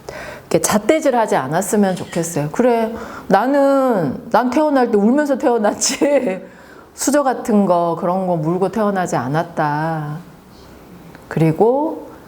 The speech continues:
이 세 가지만 범하지 않는다면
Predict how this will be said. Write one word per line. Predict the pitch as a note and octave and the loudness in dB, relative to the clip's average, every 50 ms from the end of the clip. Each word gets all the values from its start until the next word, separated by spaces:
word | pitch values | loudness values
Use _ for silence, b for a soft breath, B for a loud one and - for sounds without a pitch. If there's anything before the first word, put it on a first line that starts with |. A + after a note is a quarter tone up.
| B B B - - | B B B 0 2
이 | G3+ A#3 B3 | 4 4 4
세 | A#3 A#3+ F4 E4+ | 2 2 0 2
가지만 | E4 F#4 F4+ F4 D#4+ C#4 B3 A3+ G#3 | 2 2 2 2 2 2 2 2 2
범하지 | G3+ G3+ F3 E3+ G3 A3 A#3 G#3+ A3+ A3+ G#3+ G#3 - - | 0 0 0 2 2 2 0 0 0 2 2 2 0 -2
않는다면 | - D3 D3+ D#3 F3 G3 A3+ G3+ G#3 F3+ E3 D#3+ D#3+ E3 F3+ F#3 F#3 E3+ D#3+ D#3 D3 D3 | -2 -2 0 0 2 2 2 2 0 0 -2 -2 0 0 0 0 -2 -4 -4 -6 -8 -10